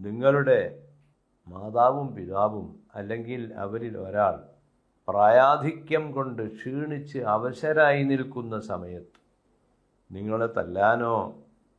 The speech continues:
നിങ്ങളെ വഴക്കു പറയാനോ നിങ്ങളോട് കമന്റ് ചെയ്യാനോ ഒന്നും കഴിയാത്ത ദൗർബല്യത്തിൻ്റെ ഒരവസ്ഥയിൽ അവർ എത്തുന്ന സമയം, അത് നിങ്ങളുടെ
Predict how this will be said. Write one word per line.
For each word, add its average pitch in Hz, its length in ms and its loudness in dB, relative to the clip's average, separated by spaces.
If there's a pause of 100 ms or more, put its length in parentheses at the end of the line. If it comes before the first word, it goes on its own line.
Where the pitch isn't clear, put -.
(320)
നിങ്ങളെ 110 360 2 (120)
വഴക്കു 95 440 -4
പറയാനോ 110 540 4 (540)
നിങ്ങളോട് 117 420 -4 (160)
കമന്റ് 117 540 0
ചെയ്യാനോ 127 380 2 (100)
ഒന്നും 123 200 -4 (120)
കഴിയാത്ത 113 600 4 (1160)
ദൗർബല്യത്തിൻ്റെ 143 1080 6 (100)
ഒരവസ്ഥയിൽ 117 760 0 (180)
അവർ 107 180 -4 (180)
എത്തുന്ന 110 420 -10 (140)
സമയം, 90 420 -10 (1200)
അത് 101 120 -12 (100)
നിങ്ങളുടെ 113 380 -4